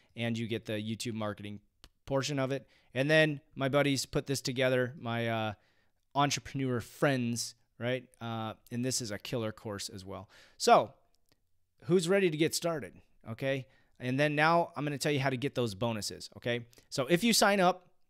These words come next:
through, through my link, okay, um, here's what you need to do. After you sign up, you need to email me, okay? It's support at freedominfluencer dot com, and you need to let me know the email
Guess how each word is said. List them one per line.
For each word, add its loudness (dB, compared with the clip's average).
through, 10
through 2
my 4
link, 0
okay, 2
um, 0
here's 2
what 0
you -2
need 0
to -2
do. 0
After 8
you 2
sign 2
up, -2
you -4
need 0
to -4
email 2
me, -2
okay? 0
It's -4
support 4
at -2
freedominfluencer 4
dot 2
com, 0
and -2
you 0
need 0
to -4
let 2
me 0
know 4
the -8
email 4